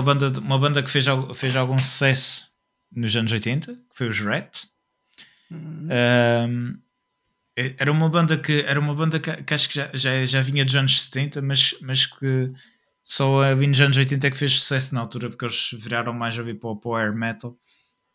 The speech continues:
Speaker 1: E, eh,
Speaker 2: As capa-, eu
Speaker 1: mas tem
Speaker 2: lembro-me
Speaker 1: uma
Speaker 2: das capas do, dos álbuns dele. Eu já vi umas capas dos álbuns deles.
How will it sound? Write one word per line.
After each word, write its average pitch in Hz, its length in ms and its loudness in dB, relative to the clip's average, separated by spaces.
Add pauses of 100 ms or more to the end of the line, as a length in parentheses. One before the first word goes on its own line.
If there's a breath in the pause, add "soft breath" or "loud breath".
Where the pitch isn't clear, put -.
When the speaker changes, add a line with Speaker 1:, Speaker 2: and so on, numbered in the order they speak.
(280)
Speaker 1:
E, 117 260 0
eh, 113 500 -2
Speaker 2:
As - 80 -8
capa-, 156 280 -2
eu 180 80 -4
Speaker 1:
mas 151 80 2
tem - 100 4
Speaker 2:
lembro-me 123 120 2
Speaker 1:
uma 151 60 2
Speaker 2:
das 151 160 2
capas 156 360 0
do, 135 300 0
dos 127 180 -6
álbuns 127 460 -10
dele. 127 220 -12 (100)
Eu 135 80 -10
já 135 80 -6
vi 147 240 -8
umas 143 160 -10
capas 139 300 -6
dos 127 140 -6
álbuns 127 280 -8
deles. 127 200 -10